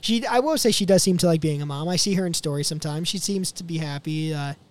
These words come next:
you know, with her son, strolling him around New York City and stuff. Wonder if she'll make her way to, like, New Jersey or something and be like, "Fuck this city." You know, go somewhere a little bit safer, something. Stroll him around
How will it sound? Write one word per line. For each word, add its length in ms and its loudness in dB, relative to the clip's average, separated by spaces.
you 100 -2
know, 120 4
with 160 2
her 100 -4
son, 280 -2
strolling 360 -2
him 140 -6
around 280 -2
New 60 -2
York 220 -4
City 320 -2
and 100 -2
stuff. 300 -6
Wonder 160 2
if 60 2
she'll 140 6
make 180 4
her 80 2
way 160 4
to, 80 2
like, 160 0
New 120 -2
Jersey 440 -2
or 20 -2
something 360 -4
and 120 -6
be 120 -6
like, 200 -8
"Fuck 300 -8
this 140 -4
city." 400 -4
You 100 -8
know, 160 -4
go 160 -2
somewhere 300 2
a 40 2
little 180 0
bit 120 -4
safer, 500 -4
something. 500 -4
Stroll 360 0
him 140 0
around 500 -4